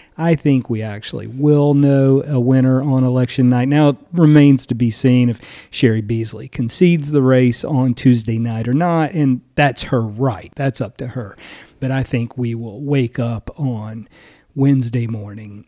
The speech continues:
and we will have a new U S Senator. It's going to be Congressman Budd. Now, we get a little trickier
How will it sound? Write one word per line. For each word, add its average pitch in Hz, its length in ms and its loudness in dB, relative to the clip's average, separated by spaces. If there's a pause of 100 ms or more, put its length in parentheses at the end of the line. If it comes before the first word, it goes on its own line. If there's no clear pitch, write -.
and 120 320 -6
we 127 140 0
will 117 160 -2
have 110 240 -6
a 113 140 -12
new 160 340 6
U 110 300 0
S - 160 -10
Senator. 110 560 -8 (180)
It's - 220 0
going 104 240 -8
to 117 80 -14
be 110 340 -8
Congressman 110 600 -6
Budd. - 260 -20 (320)
Now, 120 300 -4
we 123 80 -4
get 143 160 6
a 139 40 4
little 127 180 0
trickier - 720 -4